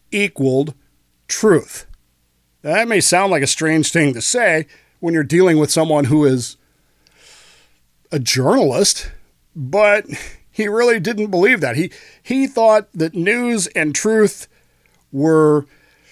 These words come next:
separate ideas that fed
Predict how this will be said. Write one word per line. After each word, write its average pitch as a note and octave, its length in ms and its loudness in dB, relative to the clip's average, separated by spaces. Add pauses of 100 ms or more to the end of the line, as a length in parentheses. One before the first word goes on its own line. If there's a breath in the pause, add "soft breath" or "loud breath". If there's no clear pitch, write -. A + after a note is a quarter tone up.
(240 soft breath)
separate C4 600 -2
ideas F3+ 920 -2 (340 loud breath)
that E3+ 500 0
fed A3 580 0